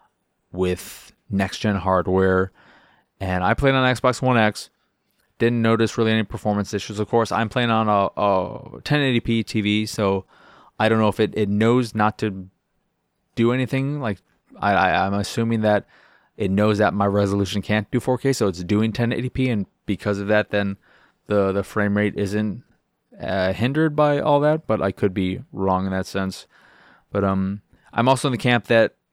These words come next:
thinks Carlos's redesign is a vast, a huge improvement over the original look. I, I, I saw,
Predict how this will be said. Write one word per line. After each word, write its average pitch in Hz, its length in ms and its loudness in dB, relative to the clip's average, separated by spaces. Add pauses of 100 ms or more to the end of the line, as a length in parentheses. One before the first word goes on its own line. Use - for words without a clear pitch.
thinks - 500 -4 (440)
Carlos's 120 640 2
redesign 104 580 2
is 101 320 2 (640)
a 110 160 2 (640)
vast, 123 500 2
a 120 280 0
huge 220 580 2
improvement 104 580 0
over 98 260 2
the 95 140 0
original 92 480 -2
look. 85 240 -8
I, 107 120 2
I, 107 340 4
I - 20 0
saw, 113 500 4